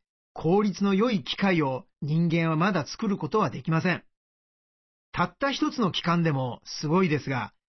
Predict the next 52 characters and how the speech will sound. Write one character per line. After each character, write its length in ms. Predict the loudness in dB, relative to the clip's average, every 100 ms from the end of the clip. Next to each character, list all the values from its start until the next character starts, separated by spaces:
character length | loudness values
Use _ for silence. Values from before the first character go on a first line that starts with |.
| _ _ -6
私 340 | -2 0 0
た 120 | -4
ち 100 | -4
の 100 | -6
体 400 | -4 -2 0 -2
全 300 | 0 0 0
体 240 | 0 0 0
を 80 |
設 260 | 0 -2 -2
計 180 | 0 0
し、 280 | 0 -2 -4 _ _ _ -16
作 280 | -8 -2 2
ら 100 | 2
れ 100 | 0
た 140 | -2
方 240 | -2 -4
こ 120 | -4 0
そ、 280 | 0 0 -6 _ _ _ -6
聖 240 | 0 2
書 140 | 2
が 120 | -2 -2
紹 280 | 0 0
介 240 | 2 0 -2
し 100 | -2
て 160 | 0
い 40 | 2
る 240 | 2 -2 _ -18
創 400 | -6 0 2 2
造 180 | 2 0
主 140 | 0
な 120 | -2
の 80 | -4
で 120 | -8
す。 160 | -16 _ _ _ _ _ _ _ _ _ _ _ _ _ -8 -2
聖 160 | 0
書 140 | 0 0
に 260 | -2 -8 -16 _ -8
次 280 | -2 0
の 120 | 2 2
よ 140 | 2
う 40 |
に 140 | 2 0
あ 60 |
り 80 | -2
ま 120 | -8
す。 60 | -12 -20 _ _ _ _ _ _ _ _ _ _ _ _ -6
私 460 | -2 0 0 0
が 140 | 2 4
見 200 | 2 2
出 140 | -2
し 100 | -4
た 280 | -4 -4